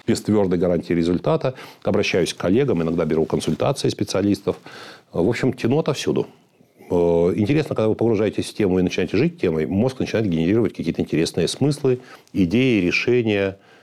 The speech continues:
И могу сказать, что во многих темах, которые я, м, взял в качестве тем для тренинга, я продвинулся дальше многих тех, чьи труды я изучал при подготовке. Потому что они синтезировалось в голове, хоп, и что-то такое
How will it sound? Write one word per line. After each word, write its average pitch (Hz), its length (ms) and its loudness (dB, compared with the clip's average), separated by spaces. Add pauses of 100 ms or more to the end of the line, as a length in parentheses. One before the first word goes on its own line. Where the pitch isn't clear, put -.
(120)
И 92 360 4
могу 90 440 2
сказать, 117 180 -2
что - 180 -2
во 87 140 0
многих 98 560 0 (380)
темах, 127 320 0
которые 85 360 0
я, 82 240 0
м, 82 600 -10
взял 90 260 0
в - 40 -6
качестве 82 420 -2 (360)
тем 85 220 0
для 82 120 0
тренинга, 110 400 0
я 92 320 2
продвинулся 92 680 -2
дальше 95 380 -2
многих 107 680 0 (760)
тех, - 380 -2 (500)
чьи - 320 0
труды 95 320 2
я 101 180 4
изучал 87 360 0
при 101 120 -2
подготовке. 95 520 -4 (460)
Потому 104 160 -2
что 101 100 -2
они 92 100 2
синтезировалось 143 600 2
в 87 40 -2
голове, 76 280 2
хоп, - 320 -4
и - 80 -4
что-то - 280 -10
такое - 420 -2